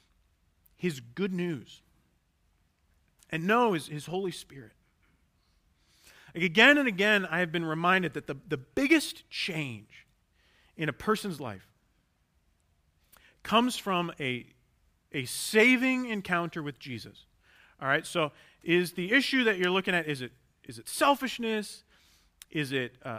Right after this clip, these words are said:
addiction? Is it racism? Is it a messed up family? Like, nothing,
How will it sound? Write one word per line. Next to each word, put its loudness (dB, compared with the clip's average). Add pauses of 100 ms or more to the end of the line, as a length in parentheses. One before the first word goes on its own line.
addiction? 0
Is -6
it -8
racism? 2
Is -8
it -8
a -14
messed -2
up -6
family? -2
Like, -6 (760)
nothing, 6